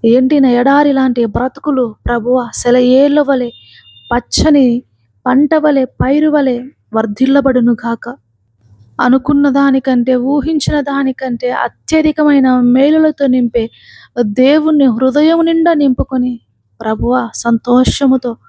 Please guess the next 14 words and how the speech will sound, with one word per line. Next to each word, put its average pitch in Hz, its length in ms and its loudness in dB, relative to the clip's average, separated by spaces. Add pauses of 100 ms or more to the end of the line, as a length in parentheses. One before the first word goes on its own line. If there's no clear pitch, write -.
(460)
తిరిగి 254 260 2
వచ్చు 262 360 0
భాగ్యమును 240 640 0
ప్రతి 240 320 -2
ఒక్కరికి 277 520 -2
దయచేయమని 254 720 0
ప్రతి 247 520 -2
వారిని 285 360 2
పేరు 294 380 0
పేరున 254 260 0
మీ 233 140 0
పాద 233 260 -2
సన్నిధిలో 233 420 -4
సమర్పించుకుంటూ 233 1000 -2